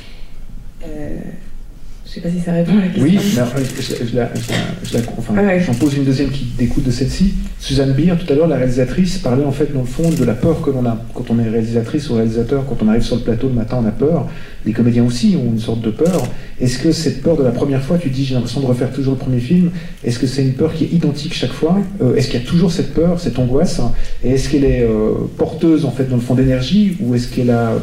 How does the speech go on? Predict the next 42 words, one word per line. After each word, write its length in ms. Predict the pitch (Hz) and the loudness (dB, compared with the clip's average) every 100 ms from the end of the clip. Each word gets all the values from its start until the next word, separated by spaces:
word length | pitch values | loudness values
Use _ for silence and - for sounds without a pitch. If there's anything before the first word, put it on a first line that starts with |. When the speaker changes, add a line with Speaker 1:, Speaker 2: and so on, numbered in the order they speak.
| - - - - | -6 -14 -18 -4
Speaker 2:
tendance 320 | 143 139 139 | 0 2 2
à 40 | 139 | 0
ne 80 | 120 | 2
pas 120 | 156 | 2
évoluer 400 | 143 147 151 175 | 4 2 4 2
et 40 | |
est 80 | 127 | 0
toujours 240 | 156 156 | -2 -2
très, 140 | - 160 | -2 -2
très 140 | - | 0
présente 320 | - 143 151 | 0 2 2
au 40 | 147 | 2
même 140 | 135 139 | 2 2
niveau ? 300 | 131 123 123 - - - - - - - | 2 2 -2 -10 -20 -20 -20 -20 -20 -2
Speaker 1:
Oui, 120 | 220 269 | 2 4
oui. 240 | 294 196 - | 4 2 -2
Ah 160 | 170 196 | 2 4
oui, 100 | 220 | 4
la 120 | 160 | 2
peur 240 | 170 220 196 | 2 2 0
est, 300 | 165 - 170 | -2 -2 -2
est, 260 | 170 - | -2 -2
est 280 | 170 170 - | -2 0 2
une, 140 | 170 | 2
est 300 | 165 175 - - | 2 -2 -4 -2
une 140 | 165 | -2
chose 280 | - 208 175 | 0 2 2
avec 160 | 160 | 0
laquelle, 520 | 165 165 202 208 - - - - | 0 0 2 0 -2 -4 -4 0
euh, 320 | 165 160 151 - - | 2 2 -2 -6 -6
personnellement, 520 | 185 - 175 165 175 208 | -4 -2 0 0 2 0
je 100 | 175 | 0
travaille 340 | - 170 180 | 0 2 2
beaucoup. 260 | 180 - 180 - - - - - - - - - - - - - | 0 -2 -4 -6 -12 -12 -14 -16 -20 -20 -20 -20 -20 -20 -20 -20
C'est 180 | - 175 | -4 -2
sûr 220 | 175 226 | 0 -2
que 80 | 226 | 0
ma 180 | 180 170 | 2 2
peur, 380 | 165 208 208 180 | 2 2 4 2
me, 520 | 175 160 151 147 147 | 2 2 0 -2 -2
j'ai, 200 | 160 170 | -2 -2
je, 120 | 170 | -2